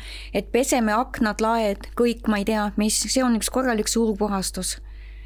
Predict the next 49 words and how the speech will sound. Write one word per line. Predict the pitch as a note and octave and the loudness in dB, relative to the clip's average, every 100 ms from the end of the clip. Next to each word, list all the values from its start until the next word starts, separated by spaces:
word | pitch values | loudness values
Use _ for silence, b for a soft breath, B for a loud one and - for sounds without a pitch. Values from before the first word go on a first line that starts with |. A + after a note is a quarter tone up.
| B B B - | B B B -4
Ma | G3+ | -4
ei | G3+ | 2
tee | C4 B3 | 2 2
seda, | G#3 F#3+ F#3 | 0 -2 -2
ma | G3 | -2
saan | G#3+ A3+ A3 | 0 0 0
seda, | G3+ | -2
see | G3+ A3 | 0 2
on | G#3+ | 2
muidugi | A#3 A3 G#3+ | 2 0 2
jällegi | G#3+ G#3+ - | 2 0 -2
professionaalsuse | - G3+ F#3+ - A#3 A#3 F#3+ G3 | -4 -4 -2 0 2 0 -2 0
küsimus, | A#3+ A#3+ G3 F#3+ - B B B | 0 0 0 -2 -6 B B B
kuidas | G#3 - G3 | 0 0 0
ma | F#3+ | -2
seda | F#3 F#3 | -2 -2
kliendile | F#3 G#3+ G#3 F#3+ F#3 | 0 0 0 0 0
seletan, | G#3+ G#3+ F#3+ - - F3 B B B - | 0 0 -2 -6 -8 -8 B B B -8
et | - | 0
miks | G#3 A3 - - - | 0 0 -2 -4 -2
ma | F3+ | -4
seda | - F#3+ F#3+ F#3 F#3+ - | -2 -2 -2 -4 -6 -6
ei | F3+ | -4
saa | F3+ G#3 F#3 | 0 0 0
teha | F#3+ F#3+ F3+ E3+ | -2 -2 -2 -2
nii, | F#3 | -2
et | F#3 | -4
ta | F#3 F3+ | -4 -4
ennast | F3 F3 | -4 -2
omakorda | F#3+ F3+ F3 F3+ F3+ | -2 -2 -2 -4 -2
halvasti | F#3 E3+ - D3+ | -2 -2 -6 -8
ei | |
tunneks. | - - - - B B B B B | -8 -8 -10 -12 B B B B B
No | G#3 | 2
mul | A3 B3 | 4 6
on | A#3+ | 4
olnud, | B3+ B3+ G#3 | 4 4 2
et | G3+ | -2
klient | G#3 G#3+ G#3 | 0 0 -2
toob | G3 | -2
redeli, | G#3 G#3 F#3+ F3+ F3 B B B - | 0 0 0 0 -4 B B B -6
et | F#3 G3 | -2 0
mine | G3 F#3+ F#3 | 2 0 0
tõmba | G3+ G3 F#3 | 0 2 0
nüüd | F#3 - | -2 0
sealt | G3 F#3 F3+ - F3+ | 0 -2 -4 -6 0
lae | G3 F#3+ E3+ | 2 2 0
alt | F3 | -2
ka | - G3 | 0 0